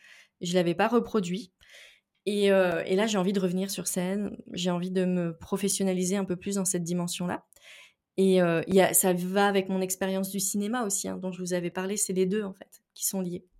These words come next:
Je me cherche entre cinéma, théâtre et, euh, stand-up. Et, euh, et en fait, il y a cette soirée. Et donc, ce que j'ai fait toute la journée, c'est que j'ai observé tout le monde, parce que je sais que dans le stand-up,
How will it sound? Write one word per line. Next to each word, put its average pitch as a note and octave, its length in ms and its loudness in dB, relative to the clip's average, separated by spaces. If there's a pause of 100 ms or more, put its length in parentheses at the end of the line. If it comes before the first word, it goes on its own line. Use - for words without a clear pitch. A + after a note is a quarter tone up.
(120)
Je F3 140 -4
me F#3 140 2
cherche G#3 320 -2
entre F#3+ 240 -8
cinéma, F#3 540 -4
théâtre F3+ 540 -8 (100)
et, F#3 180 0
euh, E3 80 -4
stand-up. E3+ 400 -8 (1000)
Et, G#3 260 6
euh, F3+ 480 6
et G3 120 4
en F#3+ 60 4
fait, C4+ 140 0
il - 20 -2
y - 40 -2
a - 20 2
cette F#3 200 0
soirée. F#3 440 0
Et G3+ 80 -2
donc, F#3+ 180 -2
ce F#3+ 60 -10
que A3+ 80 -4
j'ai G3+ 160 0
fait A3 100 -8
toute - 160 -12
la G3+ 80 -2
journée, F#3+ 280 -4
c'est G#3 120 -2
que F3+ 80 -6
j'ai F3+ 140 -4
observé G#3 480 -2
tout G#3+ 140 -2
le G#3 60 4
monde, A#3 400 0
parce - 140 -12
que - 80 -2
je F#3 80 0
sais A3 180 0
que G3 60 -6
dans G3 80 2
le F#3+ 60 0
stand-up, F#3+ 500 -4